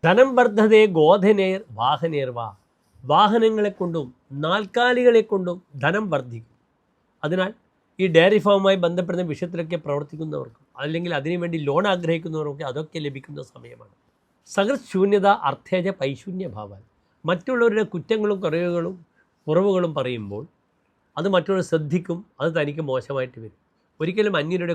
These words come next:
കുറ്റങ്ങളും കുറവുകളും തൻ്റെ നാവ് കൊണ്ട് പറയാതിരിക്കുക. പ്രത്യേകിച്ച് പതിനൊന്നിൽ ചൊവ്വ ജാതകത്തിലും കബഡിയിലും വരുമ്പോൾ ശ്രദ്ധിക്കണം. തൻ്റെ വാക്ക്, തൻ്റെ നാവായിരിക്കും തൻ്റെ ശത്രു. അതിനാൽ അനാവശ്യമായ വിവാദങ്ങളിലും പോകരുത്, മറ്റുള്ളവരുടെ കുറ്റങ്ങളും കുറവുകളും പറയാതിരിക്കുക.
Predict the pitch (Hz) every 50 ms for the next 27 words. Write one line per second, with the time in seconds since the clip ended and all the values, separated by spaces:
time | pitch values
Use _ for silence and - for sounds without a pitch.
0 | 160 - 147 117 _ 196 190 185 175 175 165 156 139 139 151 147 147 147 143 139
1 | - 135 135 151 156 139 131 127 139 143 160 156 151 147 143 - 123 120 127 131
2 | 127 120 120 107 110 _ _ _ _ _ _ _ _ _ _ _ _ - 143 160
3 | 185 170 151 - - 135 131 151 170 175 175 175 175 156 - 156 151 156 151 131
4 | 127 123 135 139 151 147 151 147 _ 151 143 131 120 _ - 135 139 156 190 202
5 | 180 175 160 151 143 143 143 139 - - 135 117 110 123 117 113 104 104 _ _
6 | _ _ _ _ _ _ _ _ _ _ _ _ _ 185 190 202 202 190 151 156
7 | 170 196 220 214 - - 233 202 - - _ _ _ _ _ _ _ _ 175 170
8 | 175 180 170 156 156 165 180 190 208 220 208 202 185 185 - 196 170 147 160 143
9 | 139 139 135 - 123 110 _ _ - 107 _ _ _ _ _ _ _ _ _ _
10 | _ _ _ - 135 147 147 131 117 - _ _ _ _ _ _ _ - 139 156
11 | 190 202 190 185 - 180 175 170 170 147 143 139 139 165 180 175 170 160 160 156
12 | 147 127 139 135 135 135 131 131 131 131 _ 175 165 151 143 - 156 139 - -
13 | 185 175 165 160 151 147 147 139 143 139 135 127 113 127 120 127 135 143 151 147
14 | 135 127 120 120 123 120 113